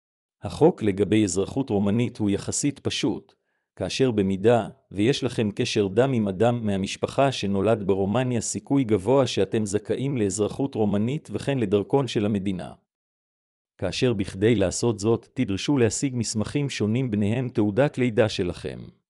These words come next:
התהליך אורך בין שנה לשנתיים וניתן לקצר אותו על פי קריטריונים שונים.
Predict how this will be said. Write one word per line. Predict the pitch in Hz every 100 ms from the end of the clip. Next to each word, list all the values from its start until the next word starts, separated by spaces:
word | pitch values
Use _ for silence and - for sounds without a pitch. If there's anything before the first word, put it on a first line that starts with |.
| _ _ _ _ _ _ _ _
התהליך | - 98 101 104 135 -
אורך | 117 101 -
בין | 104 101
שנה | - 107 123
לשנתיים | 127 - 101 - 120 120 95
וניתן | 104 98 131 131
לקצר | 110 - - 147
אותו | 135 113 131
על | 117
פי | 98 131
קריטריונים | - 117 113 104 104 123 135 127
שונים. | - 101 90 80